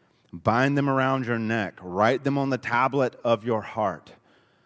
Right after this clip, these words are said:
so you will find favor and good success in the sight of God and man. Trust in the Lord with all your heart and do not lean on your own understanding. In all your ways acknowledge him, and he will make straight your paths.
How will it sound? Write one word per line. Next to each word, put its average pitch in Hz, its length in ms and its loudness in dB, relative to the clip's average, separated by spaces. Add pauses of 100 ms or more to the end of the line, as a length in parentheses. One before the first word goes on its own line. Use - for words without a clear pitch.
(340)
so - 100 -8
you 113 220 0
will 151 120 2
find 123 320 2
favor 151 520 2
and 117 220 -2
good 127 200 2
success 131 800 -2
in 120 100 -4
the 113 80 -4
sight 110 320 -2
of 90 140 -6
God 95 260 0
and 98 160 -6
man. 87 440 -6 (1080)
Trust - 500 0
in 175 120 0
the 160 100 -2
Lord 143 400 2
with 110 140 -4
all 131 260 -4
your 123 180 -2
heart 120 280 2
and 107 120 -2
do 123 120 -2
not 135 280 0
lean 139 280 -2
on 110 120 -4
your 107 140 -2
own 110 220 -4
understanding. 87 800 -8 (800)
In 135 160 -2
all 147 280 4
your 147 180 2
ways 135 360 4
acknowledge 127 480 2
him, 90 280 -8
and 90 100 -8
he 117 140 -2
will 110 160 -2
make 101 400 -4
straight 92 440 -6
your 82 160 -10
paths. 95 640 -10